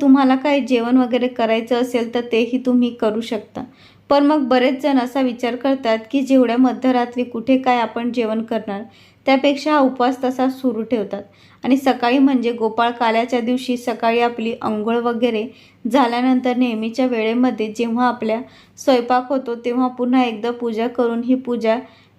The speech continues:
काढल्यानंतर उपवास सोडतात. तुम्हाला जसं सोयीस्कर वाटेल तसं तुम्ही करू शकता.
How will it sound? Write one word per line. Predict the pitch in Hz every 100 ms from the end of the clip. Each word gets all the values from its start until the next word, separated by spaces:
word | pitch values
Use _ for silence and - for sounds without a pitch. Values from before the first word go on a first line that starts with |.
| _
काढल्यानंतर | 254 233 233 240 262 247 247
उपवास | 240 226 233 226 233
सोडतात. | 226 202 196 196 _ _ _
तुम्हाला | 285 277 285
जसं | 269 269 277
सोयीस्कर | 302 - 240 254 - 254
वाटेल | 254 247 233 247 240
तसं | 240 277
तुम्ही | 233 247 247
करू | 240 220
शकता. | 226 233 214 -